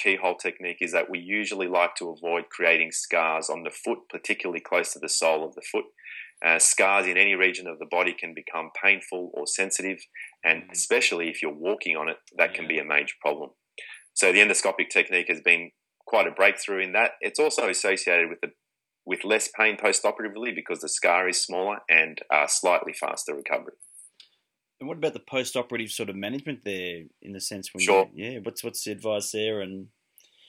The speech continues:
Speaker 3: in regards,
Speaker 1: Yep.
Speaker 3: you know, if it's brace support, et cetera, et cetera?
Speaker 1: Yeah, typically the procedure is a day procedure, so it's done and the patient goes home.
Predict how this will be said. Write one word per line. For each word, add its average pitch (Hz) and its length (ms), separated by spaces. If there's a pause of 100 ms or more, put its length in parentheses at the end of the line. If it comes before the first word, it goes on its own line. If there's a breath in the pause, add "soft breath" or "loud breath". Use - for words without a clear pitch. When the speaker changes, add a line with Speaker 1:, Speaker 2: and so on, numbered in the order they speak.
(220 soft breath)
Speaker 3:
in 101 80
regards, 98 760
Speaker 1:
Yep. 98 80
Speaker 3:
you 95 80
know, 98 80
if 98 140
it's 95 240
brace 110 360
support, 107 540
et 95 100
cetera, 104 260
et 95 60
cetera? - 400 (680)
Speaker 1:
Yeah, 123 220
typically 147 840
the 104 540 (160)
procedure 117 440
is 85 100
a 82 60
day 95 240
procedure, 117 500 (180)
so 95 280
it's 80 380
done 107 400
and 87 140
the - 40
patient - 340
goes 82 200
home. 101 260